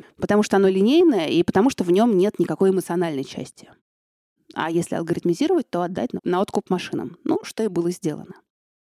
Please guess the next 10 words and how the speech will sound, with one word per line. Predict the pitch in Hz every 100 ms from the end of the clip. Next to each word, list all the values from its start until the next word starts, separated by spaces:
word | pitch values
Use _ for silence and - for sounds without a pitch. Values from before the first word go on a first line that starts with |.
| _ _ _ -
И | 233 -
при | 220
поиске | - 254 - 185
решения | 208 - 214 180
в | 156
ограниченный | 175 180 185 - 160
отрезок | 180 170 -
времени | 254 359 311 196 -
машина, | - 196 294 220
безусловно, | 160 175 202 - 202 285 233